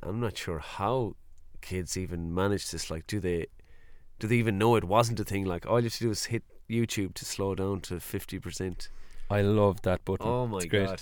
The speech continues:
Speaker 1: Well, for drums especially, like, it's, it's because it, the movements are so big, like, you can just work out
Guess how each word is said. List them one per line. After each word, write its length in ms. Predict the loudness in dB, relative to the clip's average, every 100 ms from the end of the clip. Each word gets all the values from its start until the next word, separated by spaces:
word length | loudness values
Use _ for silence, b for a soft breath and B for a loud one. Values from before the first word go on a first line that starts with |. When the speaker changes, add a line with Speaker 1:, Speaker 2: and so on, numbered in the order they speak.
| -4
Speaker 1:
Well, 140 | -4
for 140 | -2 -2
drums 360 | 2 2 2
especially, 520 | 2 4 4 6 4 6
like, 320 | 4 2 -6
it's, 300 | -10 -8 -10 -10 -12 -12
it's 200 | -10 -8
because 360 | -4 -2 0
it, 260 | -2 -2 -8 -12 -14 b b b -12 0
the 60 |
movements 460 | 4 4 2 -2 -4
are 60 |
so 200 | -2 -2
big, 260 | 2 0 2
like, 220 | -4 -6
you 60 | -10
can 120 | -8
just 240 | -6 -2
work 240 | 0 0 0
out 300 | -2 -2